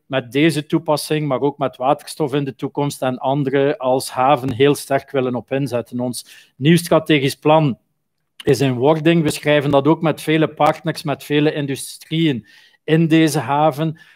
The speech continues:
Maar als je mij vandaag vraagt, en ik heb dat ook nog, eh, onlangs gezegd, waar moet je als haven nu op inzetten? Nieuwe kaaien en baggeren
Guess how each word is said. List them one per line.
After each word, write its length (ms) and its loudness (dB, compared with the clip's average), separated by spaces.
Maar 180 -4
als 160 -2
je 60 -6
mij 160 -2
vandaag 440 0
vraagt, 380 -2
en 100 -4
ik 100 -8
heb 160 -2
dat 200 -2
ook 160 -6
nog, 260 -2
eh, 240 0
onlangs 420 -4
gezegd, 540 -4
waar 260 2
moet 180 4
je 100 4
als 260 -2
haven 360 0
nu 140 0
op 260 -4
inzetten? 680 -2
Nieuwe 340 2
kaaien 560 2
en 240 -6
baggeren 680 -2